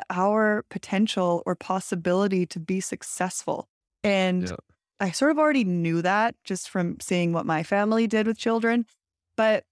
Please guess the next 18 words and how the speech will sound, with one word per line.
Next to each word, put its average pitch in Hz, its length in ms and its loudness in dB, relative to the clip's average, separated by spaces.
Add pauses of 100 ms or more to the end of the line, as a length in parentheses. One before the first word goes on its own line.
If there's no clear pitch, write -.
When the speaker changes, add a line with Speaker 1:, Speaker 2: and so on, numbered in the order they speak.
(120)
Speaker 1:
it 240 160 2
took 233 260 0
me 226 340 4
ten 202 360 0
months 175 360 0
from 175 380 -2
when 175 220 0
Charlotte 185 340 0
was 190 140 -4
born 175 420 0
until 170 500 0 (300)
I 175 100 -2
started 185 560 0 (200)
Car 185 200 0
Brulhart 185 600 2 (420)
to 214 160 0
realize 202 680 4
that 190 320 0